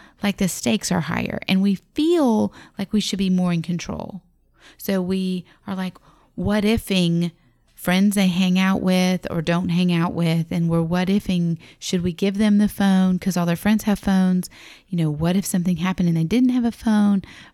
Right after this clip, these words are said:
versus the, "Well, what if I give them a phone and then they see or do stuff or too early and they shouldn't see or do that thing?" And we what if ourselves. Or maybe where you're in the,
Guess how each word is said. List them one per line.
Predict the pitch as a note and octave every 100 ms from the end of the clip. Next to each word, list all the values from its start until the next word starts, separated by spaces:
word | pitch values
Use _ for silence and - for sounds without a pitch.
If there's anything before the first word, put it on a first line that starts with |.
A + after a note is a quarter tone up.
| -
versus | F3+ G#3+ A#3 - G3+ G3 F3+
the, | F3 E3+ - - -
"Well, | -
what | C3+ D#3+
if | E3+ F#3+
I | G#3
give | B3 D#4
them | A3
a | E3
phone | - D#3 D3+
and | F3 D#3 D3 - _ _ _
then | -
they | F3 F3+ F3+ E3 - _ _ _ - -
see | - D#3+ F#3
or | F#3
do | G#3
stuff | G3+ - A3+ -
or | - -
too | - G3+
early | G3+ A3+ A3+
and | G#3+ F#3+ F#3 -
they | F#3
shouldn't | F#3+ - A3 A3+ G#3+ - _ _ - D#3
see | D#3 G3+ G#3+
or | A3
do | G3 G#3+
that | G#3 G#3+
thing?" | - G#3+ G#3+ G#3
And | E3+ E3 - - - _
we | F3 F3+
what | E3 G3+ A3+
if | A#3+
ourselves. | G3+ F3+ - - - - - - _ _ _ _ _ _ _ _ _ _ _ _ _ _ _ _ _ - -
Or | G3+ F#3
maybe | F3+ F#3+ G#3
where | F3+ F3 E3+ D#3+ - - _
you're | F#3 F3
in | F3 F3
the, | E3+ D#3+ D#3+